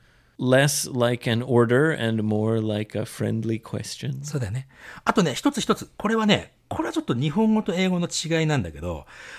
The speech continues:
Speaker 2: 日本語の場合は、うんと、「フィッシュバーガー二つください」っていうのね。
Speaker 1: うん。
Speaker 2: 数が後ろに来るんだけど、でも英語の場合は、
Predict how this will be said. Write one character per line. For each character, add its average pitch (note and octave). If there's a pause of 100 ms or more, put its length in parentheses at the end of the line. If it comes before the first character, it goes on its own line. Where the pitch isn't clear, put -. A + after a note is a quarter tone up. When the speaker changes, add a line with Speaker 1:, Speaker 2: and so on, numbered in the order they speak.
(140)
Speaker 2:
日 D#3+
本 A#3+
語 B3+
の A#3+
場 A3+
合 A3+
は、 A#3+ (420)
う C#3+
ん C3+
と、 G#2+
「フ -
ィ -
ッ -
シ -
ュ A#2+
バ B2+
ー -
ガ F2+
ー -
二 -
つ -
く -
だ F2
さ -
い」 -
っ -
て -
い G3
う -
の F#3
ね。 D3 (600)
Speaker 1:
う B2
ん。 G2+
Speaker 2:
数 G#3+
が A#2
後 -
ろ F3+
に E3
来 -
る B2
ん C#2
だ -
け -
ど、 D2 (360)
で F#3
も -
英 G#3+
語 A3+
の G#3
場 G#3
合 G#3+
は、 A#3+